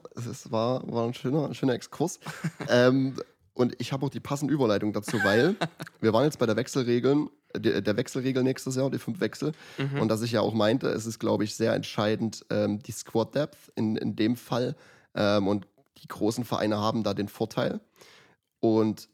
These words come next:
Speaker 1: jetzt habe ich auch gesagt, dass ich drauf schaue und sehe in meinem Kopf, dass es ganz eng oben wird.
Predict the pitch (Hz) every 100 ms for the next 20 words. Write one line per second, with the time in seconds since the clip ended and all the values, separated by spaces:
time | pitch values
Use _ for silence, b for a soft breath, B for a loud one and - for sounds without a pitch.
0 | _ 110 - - - _ _ 120 120 113
1 | - - 127 - 107 98 110 - 107 107
2 | - 101 104 110 - 113 127 127 101 98
3 | 104 107 117 147 b b b - 107 104
4 | 107 - - - 104 104 - 101 117 -
5 | - - 147 139 135 202